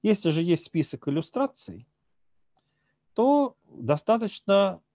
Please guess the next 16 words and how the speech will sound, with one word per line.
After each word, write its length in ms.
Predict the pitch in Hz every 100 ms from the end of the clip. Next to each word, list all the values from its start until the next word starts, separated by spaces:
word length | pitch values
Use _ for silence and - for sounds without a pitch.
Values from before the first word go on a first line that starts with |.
| _
дать 480 | 117 120 160 180 -
просто 760 | 131 120 139 - 110 107 95 98 _ _ _ _ -
на-, 440 | 101 120 123 - -
автора 560 | 139 107 - 104 101 101
и 20 |
название, 800 | 127 156 196 233 254 254 262 269 _ _ _ _ _ _ -
выделено 600 | 160 160 160 165 160 156
жёлтым, 640 | 160 160 156 151 156 170 _ _ _ -
а 120 | 156
вся 180 | - 170
остальная 400 | - 156 156 151
информация 680 | 151 202 269 262 - 127
будет 360 | 123 208 - -
в 40 |
списке 520 | - - 160 - -
иллюстраций. 680 | 120 120 - 92 _ - 95